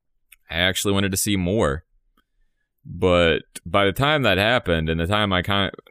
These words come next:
kind of came around to the film, I, I, it, it ended. It ended. I got the message. I got everything that was trying to be said. War's bad, okay?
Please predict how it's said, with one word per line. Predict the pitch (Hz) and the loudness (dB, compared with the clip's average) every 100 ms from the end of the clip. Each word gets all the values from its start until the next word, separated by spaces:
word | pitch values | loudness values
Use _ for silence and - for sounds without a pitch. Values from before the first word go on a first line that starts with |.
| - | -8
kind | 98 101 | -4 -2
of | 87 | -4
came | - 98 87 | -4 -2 0
around | 78 85 92 90 | 0 2 2 0
to | 78 | -2
the | 76 | -4
film, | - 78 76 78 73 - _ _ _ _ _ _ _ _ _ _ _ _ _ _ _ _ - | -2 -2 0 -2 -6 -12 _ _ _ _ _ _ _ _ _ _ _ _ _ _ _ _ -4
I, | 82 85 90 92 90 82 90 - | -2 0 0 -2 -4 -10 -10 -4
I, | 95 101 101 - | 0 2 2 0
it, | 101 | 0
it | 101 101 | 2 2
ended. | 123 143 78 67 - _ _ _ _ _ - | 2 2 0 -4 -14 _ _ _ _ _ -2
It | 98 | 0
ended. | 135 110 80 | 2 2 2
I | 82 | 2
got | 98 104 | 2 0
the | |
message. | 104 90 87 101 90 | 0 0 0 0 0
I | 82 | 2
got | 85 | 2
everything | 87 90 90 | 0 0 -2
that | |
was | 85 | -2
trying | - 90 | -4 -4
to | |
be | 92 | -4
said. | - 85 | -2 -2
War's | 80 78 95 82 | 0 2 2 2
bad, | 92 90 85 80 | 2 4 2 0
okay? | 78 80 85 82 82 82 | -2 0 2 4 4 2